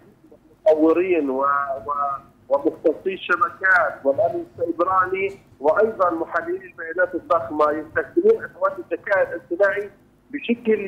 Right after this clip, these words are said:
يومي وبشكل كبير جدا، و-، وبالعكس هنالك اعتمادية أصبحت عليها بشكل كبير.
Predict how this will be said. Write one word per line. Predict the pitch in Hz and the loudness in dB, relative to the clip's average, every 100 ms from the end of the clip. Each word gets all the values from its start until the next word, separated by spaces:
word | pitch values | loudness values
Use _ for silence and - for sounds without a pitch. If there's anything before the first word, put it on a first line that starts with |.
| 190 | 0
يومي | 226 208 196 208 | 2 0 -2 -2
وبشكل | 214 180 - 214 214 - | -2 -2 -4 -8 -8 -2
كبير | 202 208 214 - | -2 0 -6 -4
جدا، | 226 - 226 220 | -2 -2 -2 -2
و-، | 202 - 170 170 170 165 170 - | -4 -4 -2 -2 -2 -6 -8 -4
وبالعكس | 165 160 - - - _ _ 147 | -2 0 -2 -6 -20 _ _ -2
هنالك | 196 220 - 196 | 0 0 0 0
اعتمادية | 180 196 196 196 - 226 208 175 160 - | 0 -2 0 0 -2 -8 0 0 0 0
أصبحت | 208 - - 165 165 - | -2 -2 -4 0 0 -2
عليها | 170 208 202 | 2 4 2
بشكل | 165 151 196 190 | 0 -4 -6 -6
كبير. | - 190 202 156 | -4 -4 -2 -6